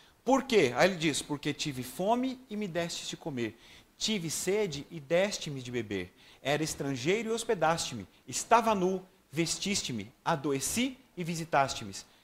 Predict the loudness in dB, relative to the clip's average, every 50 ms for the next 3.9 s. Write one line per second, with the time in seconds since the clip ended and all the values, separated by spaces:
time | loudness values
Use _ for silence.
0 | _ -20 -12 -6 -2 -2 0 0 0 -4 -4 -6 -6 -4 -2 0 0 -2 0 4
1 | 4 6 6 4 0 -6 -8 -10 -10 -10 -12 -12 -14 _ _ -20 -20 _ _ _
2 | _ -4 -2 -2 -2 0 2 2 2 2 2 0 0 0 0 -2 -2 -2 -2 -2
3 | -4 -4 -6 -6 -6 -4 -4 -4 -6 -8 -8 -8 -8 -6 -6 -6 -6